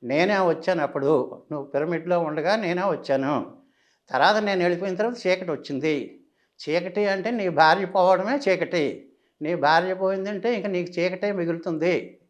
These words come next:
అని చెప్పారు. తర్వాత నీ భార్య ఇక్కడికి వచ్చినప్పుడు, ఈ లోకంలోకి వచ్చినప్పుడు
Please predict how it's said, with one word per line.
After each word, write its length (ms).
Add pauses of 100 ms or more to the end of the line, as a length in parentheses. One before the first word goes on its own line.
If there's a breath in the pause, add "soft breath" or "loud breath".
(380)
అని 320 (560)
చెప్పారు. 380 (500)
తర్వాత 580
నీ 140
భార్య 540
ఇక్కడికి 300
వచ్చినప్పుడు, 480
ఈ 200
లోకంలోకి 580
వచ్చినప్పుడు 840